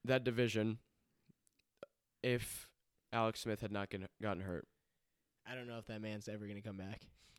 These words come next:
Speaker 1: He's never gonna come back.
Speaker 2: Nah.
Speaker 1: He won't ever come back, but what I'm saying is if they have a consistent quarterback, 'cause Alex Smith is nothing, he doesn't do anything special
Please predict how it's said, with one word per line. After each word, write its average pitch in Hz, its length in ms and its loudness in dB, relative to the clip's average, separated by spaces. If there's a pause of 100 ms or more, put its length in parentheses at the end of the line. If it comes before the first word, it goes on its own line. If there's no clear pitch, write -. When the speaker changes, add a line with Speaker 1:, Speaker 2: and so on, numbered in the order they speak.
Speaker 1:
He's 143 160 -2
never 147 160 2
gonna 92 140 0
come 85 140 -4
back. 73 280 -4
Speaker 2:
Nah. 113 140 -6 (180)
Speaker 1:
He 135 100 2
won't 147 200 10
ever 127 140 6
come 110 180 2
back, 120 220 8
but 120 80 4
what 120 140 6
I'm 113 120 6
saying 131 280 2
is 120 240 2
if 107 80 -2
they 127 100 6
have 131 120 6
a 120 60 -2
consistent 117 460 -2
quarterback, 110 400 4
'cause - 120 -2
Alex 151 260 6
Smith 143 180 2
is 110 120 -4
nothing, 117 380 4 (420)
he 143 100 6
doesn't 160 220 8
do 135 140 8
anything 123 260 2
special 95 580 0